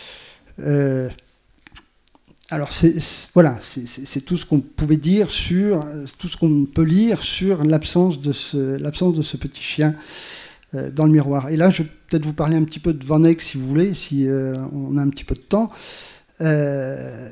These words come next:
donc, Van Eyck, qui est né vers mille trois cent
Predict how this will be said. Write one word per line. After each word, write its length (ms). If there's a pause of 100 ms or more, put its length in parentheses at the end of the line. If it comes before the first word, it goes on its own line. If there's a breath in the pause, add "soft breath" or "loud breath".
donc, 200
Van 200
Eyck, 180 (160)
qui 240
est 60
né 460
vers 440 (200)
mille 420
trois 240
cent 300